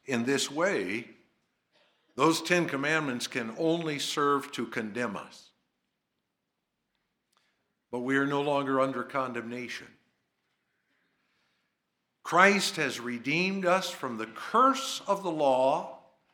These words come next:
being made a curse for us, and having conquered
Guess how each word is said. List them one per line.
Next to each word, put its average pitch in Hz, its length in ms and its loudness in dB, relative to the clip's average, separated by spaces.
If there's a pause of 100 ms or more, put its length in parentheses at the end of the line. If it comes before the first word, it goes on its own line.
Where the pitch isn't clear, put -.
being 156 380 2
made 254 340 4
a 240 80 2
curse 226 540 0
for 220 640 2
us, - 640 -2 (640)
and 127 160 -2
having 156 460 2
conquered 113 800 2